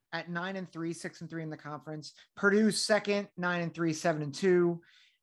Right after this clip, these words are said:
And then I had Iowa eleven and one, eight and one in the conference. That's where I had the West.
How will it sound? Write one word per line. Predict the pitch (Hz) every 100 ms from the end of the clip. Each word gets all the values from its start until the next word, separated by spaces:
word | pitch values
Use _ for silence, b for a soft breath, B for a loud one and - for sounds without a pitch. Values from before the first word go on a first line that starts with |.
| -
And | 175
then | 180 185
I |
had | 185 196
Iowa | 156 180 196 196 190 190
eleven | 175 175 180
and | 175 170
one, | 170 165 165 160 _
eight | 165 156
and | 160
one | 156
in |
the | 147
conference. | 151 147 135 131 - _ b b b b _ _ _ _ _ -
That's | 202 220
where | 214 220
I |
had | 202 208
the | 196
West. | 180 160 156